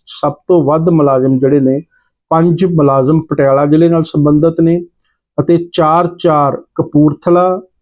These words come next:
ਤੇ ਪੁਲਿਸ ਕਮਿਸ਼ਨਰੇਟ ਜਿਹੜਾ ਹੈ, ਸੀ ਪੀ ਲੁਧਿਆਣਾ ਦੇ ਬਰਖਾਸਤ ਕੀਤੇ ਗਏ। ਬਰਖਾਸਤ ਕੀਤੇ ਗਏ ਅਧਿਕਾਰੀਆਂ ਦੇ ਖਿਲਾਫ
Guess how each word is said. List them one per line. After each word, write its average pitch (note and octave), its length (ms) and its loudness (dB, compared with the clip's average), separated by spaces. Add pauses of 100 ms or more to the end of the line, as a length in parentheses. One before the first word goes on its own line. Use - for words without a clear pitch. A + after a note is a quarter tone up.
(100)
ਤੇ D#3+ 80 0
ਪੁਲਿਸ E3+ 460 -2
ਕਮਿਸ਼ਨਰੇਟ D#3 540 0
ਜਿਹੜਾ C#3+ 240 0
ਹੈ, C3+ 140 2
ਸੀ - 180 -2
ਪੀ F3 220 -2
ਲੁਧਿਆਣਾ E3 540 2
ਦੇ D3 360 0
ਬਰਖਾਸਤ D3 480 -4
ਕੀਤੇ A#2 360 0
ਗਏ। A2+ 100 -4 (960)
ਬਰਖਾਸਤ D#3+ 640 -2
ਕੀਤੇ F3+ 380 0
ਗਏ F#3+ 220 2
ਅਧਿਕਾਰੀਆਂ D#3 580 0
ਦੇ E3 140 2
ਖਿਲਾਫ D3+ 480 0